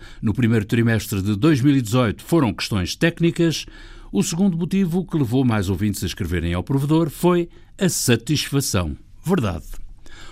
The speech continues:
Ouvintes satisfeitos com aquilo que o serviço público lhes deu a ouvir. Acabei de ouvir o programa do Provedor do Ouvinte na Antena três e pensei:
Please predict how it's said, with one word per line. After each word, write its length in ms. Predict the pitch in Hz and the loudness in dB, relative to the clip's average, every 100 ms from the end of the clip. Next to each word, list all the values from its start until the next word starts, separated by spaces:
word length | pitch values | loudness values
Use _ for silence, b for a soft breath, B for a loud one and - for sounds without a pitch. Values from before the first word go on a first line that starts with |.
| B | B
Ouvintes 680 | 120 123 214 - 196 156 - | 0 4 4 4 2 0 2
satisfeitos 920 | 202 190 151 - 127 135 139 139 - B B B | 2 2 0 0 0 0 0 -4 -6 B B B
com 300 | 175 196 185 - | 2 2 0 -2
aquilo 380 | 110 185 185 139 | -2 0 0 0
que 100 | 135 | -2
o 60 | |
serviço 420 | - 110 147 - | 0 0 0 -2
público 480 | - 117 123 127 135 | -2 0 2 0 0
lhes 240 | 127 104 78 | 0 0 2
deu 380 | 110 113 123 - | 2 2 0 0
a 120 | 120 | 2
ouvir. 720 | 135 117 98 85 87 - - - - b b b b b b b | 4 4 2 2 0 -2 -10 -16 -18 b b b b b b b
Acabei 300 | 151 208 196 | -2 2 4
de 80 | 190 | 4
ouvir 300 | 165 170 214 | 4 4 2
o 80 | 196 | 2
programa 420 | 160 160 208 196 | 0 2 2 2
do 100 | 165 | 0
Provedor 460 | 156 160 127 180 165 | 0 0 2 2 2
do 100 | 156 | 2
Ouvinte 360 | 120 123 98 | 4 4 2
na 100 | 113 | 0
Antena 260 | 92 165 156 | 0 2 2
três 520 | 117 98 82 71 - | 2 0 0 -4 -6
e 80 | 170 | -4
pensei: 600 | 165 131 - 92 80 73 | 0 -2 0 -2 -2 -6